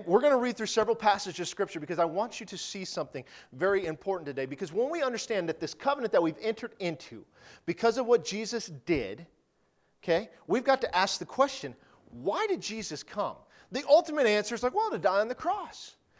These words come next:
And that is true, but he came here with a purpose, more so than just simply that. That's important. But he came here with a task to do, a job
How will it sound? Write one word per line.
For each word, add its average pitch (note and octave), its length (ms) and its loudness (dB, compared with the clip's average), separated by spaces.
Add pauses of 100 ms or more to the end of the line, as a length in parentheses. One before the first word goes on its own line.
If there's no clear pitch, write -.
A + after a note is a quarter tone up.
(180)
And F#3 100 0
that B3 140 2
is A3 140 -4
true, D#4+ 240 -4
but G#3 100 -2
he B3+ 100 -2
came G4 280 -6
here F4+ 120 -6
with A3+ 140 -4
a - 60 -2
purpose, G#3+ 420 -2
more E4 200 0
so C#4+ 180 -2
than G3 140 -2
just E3+ 180 -4
simply C#3+ 380 -6 (100)
that. D#3 260 6 (220)
That's D#4 220 4
important. G#3 480 -2 (680)
But - 80 0
he E4+ 60 2
came E4 220 -4
here C#4 120 -2
with F3+ 160 -2
a C#3+ 40 -2
task - 480 -2
to D#3 80 -10
do, A#2 180 -10
a B2 80 -8
job A#3 500 0